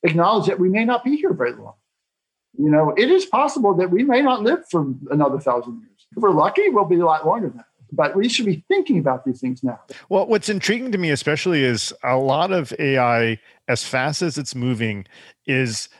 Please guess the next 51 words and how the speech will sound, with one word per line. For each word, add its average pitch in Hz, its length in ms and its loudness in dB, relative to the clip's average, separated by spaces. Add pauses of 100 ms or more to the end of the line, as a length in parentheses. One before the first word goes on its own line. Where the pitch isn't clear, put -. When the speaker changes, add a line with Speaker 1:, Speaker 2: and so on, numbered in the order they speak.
(120)
Speaker 2:
just - 360 -4
trying 180 340 -2
to 156 120 0
sort 127 220 -2
of 120 160 -4
move 143 340 0
to 127 100 -4
the 113 100 -2
n-, 113 280 -6
very 143 320 0
next 120 320 -4
thing 95 400 -4
versus 123 380 -2
having 131 340 -2
an 117 80 -2
end 120 200 -2
goal 113 260 -2
in 101 100 -6
mind 123 380 -6 (280)
and 107 300 -4
trying 123 240 -2
to 120 120 -6
reach 110 320 -4
that 123 160 0
end 131 200 -6
goal. 143 260 -4 (360)
I 127 100 0
think 151 160 -2
it 151 80 0
almost 160 300 0
feels 151 200 2
like 135 140 0
a 117 60 0
sphere 135 400 0
that's 120 200 -2
expanding 123 560 -4
rather 110 300 0
than 104 240 -2 (180)
trying 117 220 -2
to 101 120 -4 (200)
go 120 200 0
towards 107 320 -4
a 98 40 -8
specific 104 460 -6
endpoint. 101 480 -12
Speaker 1:
Yeah, 247 260 6
well, 196 280 4
it's 180 260 -2
like 180 180 0 (180)
who 180 120 2
does 180 260 0